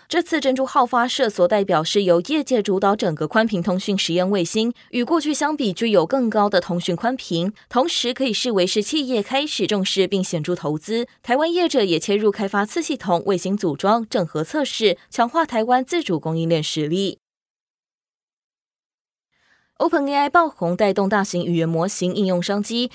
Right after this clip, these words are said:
医疗机构也开始透过大型语言模型改良病例记录等系统。其中，微软与奇美医院合作，运用微软私有云服务，开发出 A 加医师、智能护理师等生成式人工智慧平台。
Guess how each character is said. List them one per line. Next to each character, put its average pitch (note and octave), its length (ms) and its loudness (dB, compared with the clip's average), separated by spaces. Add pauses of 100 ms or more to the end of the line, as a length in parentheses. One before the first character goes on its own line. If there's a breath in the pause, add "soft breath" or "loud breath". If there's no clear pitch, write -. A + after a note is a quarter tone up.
医 F4 140 2
疗 D4+ 180 2
机 D4 160 -2
构 C#4+ 180 0
也 F#3 200 2
开 A#3 260 -4
始 F#3 220 -2
透 G3 200 -2
过 F#3+ 140 0
大 F#3+ 160 2
型 F#3+ 220 -4
语 F#3+ 100 0
言 E3 140 2
模 E3+ 180 0
型 F3+ 260 -2
改 F#3+ 200 2
良 D#3 200 0
病 C#4 240 -4
例 A3 160 0
记 G#3 140 0
录 F#3+ 180 4
等 E3 160 0
系 C#4+ 240 -4
统。 E3+ 320 -2 (360 loud breath)
其 C#4 160 0
中， F4 160 2
微 B3 160 2
软 A#3+ 200 2
与 E3+ 140 0
奇 F3+ 160 -2
美 F3+ 140 0
医 F3 80 -2
院 F#3 180 2
合 D3+ 220 -4
作， A#3 260 0
运 F#3+ 180 0
用 F#3+ 160 4
微 D#3+ 180 2
软 F3 200 0
私 - 160 -6
有 B3 180 0
云 D#3 140 -4
服 D#3 160 -4 (100)
务， G#3+ 80 6
开 F#3+ 200 -4
发 F3+ 120 2
出 F#3+ 200 0
A F#3+ 180 0
加 F3 220 -2
医 G3 160 -4
师、 A3+ 340 -2 (160 loud breath)
智 F#4 160 -2
能 F3 220 0
护 A#3+ 160 -2
理 E3+ 100 0
师 G#3 180 0
等 F#3 160 0
生 F3+ 200 -2
成 F3 120 -4
式 F#3 280 0
人 D#3+ 120 0
工 F#3+ 200 -2
智 D#4 160 -4
慧 G#3 120 -6
平 D#3 220 -6
台。 F3 320 -2